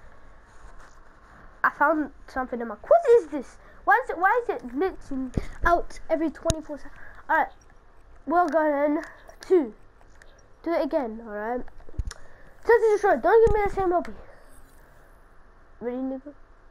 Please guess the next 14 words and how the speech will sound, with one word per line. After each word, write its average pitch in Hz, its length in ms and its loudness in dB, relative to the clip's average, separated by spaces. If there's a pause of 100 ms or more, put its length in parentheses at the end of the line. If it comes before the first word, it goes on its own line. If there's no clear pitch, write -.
(1300)
Okay. 269 380 0 (640)
Hello, 480 360 6
guys. 440 680 4 (1700)
Can 349 160 2
you 403 100 4
teach 440 340 4
me 427 40 2
how 403 120 2
to 381 120 -2
play 381 240 -2
the 359 60 -6
game? 381 520 2 (2750)
Why 311 500 6 (460)
does 320 240 4